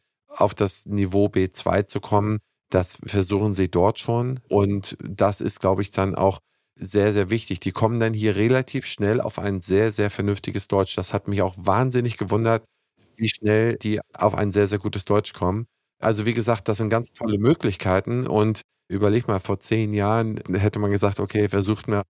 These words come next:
aus Westafrika oder aus Südostasien da irgendwie Mitarbeiter zu finden, hätten sie gesagt, "Ey, wir haben doch hier genug", ne? Aber das ist ja eben nicht so. Alle westlichen Länder,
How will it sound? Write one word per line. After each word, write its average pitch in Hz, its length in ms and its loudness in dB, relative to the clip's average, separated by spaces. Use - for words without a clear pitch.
aus 98 240 0
Westafrika 110 1040 0
oder 104 420 2
aus 101 240 2
Südostasien 107 760 0
da 101 200 2
irgendwie 101 460 0
Mitarbeiter 95 480 0
zu - 140 -12
finden, 98 200 -2
hätten 98 220 0
sie 98 60 -2
gesagt, 98 220 0
"Ey, 101 160 -2
wir 101 80 0
haben 101 100 -2
doch 95 120 0
hier 98 140 2
genug", 113 380 0
ne? 101 240 0
Aber 101 180 0
das 98 180 0
ist 101 160 -2
ja 101 80 2
eben 95 240 0
nicht 110 240 -2
so. 92 180 2
Alle 104 280 2
westlichen 98 500 -4
Länder, 98 460 2